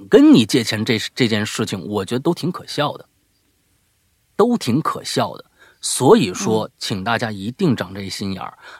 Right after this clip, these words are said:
Speaker 1: 老板跟你借钱，我靠，他给你发工资，他跟你借钱，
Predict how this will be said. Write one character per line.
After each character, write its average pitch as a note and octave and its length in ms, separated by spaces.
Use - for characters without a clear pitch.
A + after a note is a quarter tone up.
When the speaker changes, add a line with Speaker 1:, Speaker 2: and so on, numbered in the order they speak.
Speaker 1:
老 G#3 440
板 - 140
跟 B3+ 300
你 - 200
借 - 240
钱， - 160
我 D#3 200
靠， - 160
他 - 160
给 C4+ 160
你 G#3 100
发 G3 220
工 G#3+ 180
资， A3+ 120
他 B3 140
跟 C4 200
你 - 80
借 - 100
钱， A#2+ 160